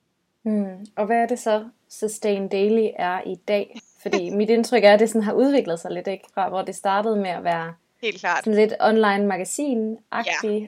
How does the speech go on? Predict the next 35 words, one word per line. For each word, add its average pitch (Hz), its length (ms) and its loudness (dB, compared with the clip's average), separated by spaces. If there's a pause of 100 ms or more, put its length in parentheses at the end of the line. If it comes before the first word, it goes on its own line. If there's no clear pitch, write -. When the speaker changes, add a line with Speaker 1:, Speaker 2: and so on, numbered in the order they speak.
(120)
Speaker 1:
og - 100 -6
lidt 214 260 -2 (120)
blogger-netværk, 214 1120 0
eller 202 200 -4
hvordan? 202 440 -4
Speaker 2:
Jamen 190 200 -2
præcis. 247 540 -6
Det, 208 200 -14
vi 240 80 -12
startede 277 380 0
med 285 100 -6
at 262 60 -4
have 240 120 -10
de 247 100 -16
to 240 220 -4
ben. 202 400 -6 (500)
Øhm, 190 420 0 (120)
et 208 140 -2
online 262 320 0
magasin, 220 600 -8 (680)
som 196 460 -4 (320)
udgav 190 300 -4
artikler, 294 440 -4
som 240 200 -10
måske 214 340 -12
var 196 100 -8
mere, 196 680 -2
øhm, 160 260 -14 (920)
objektiv, 214 760 -4
<laughs> - 140 -20
lød 233 220 -2
måske 208 400 -2
lidt 190 220 -6
påtaget, 214 600 -2 (360)
men, 202 380 0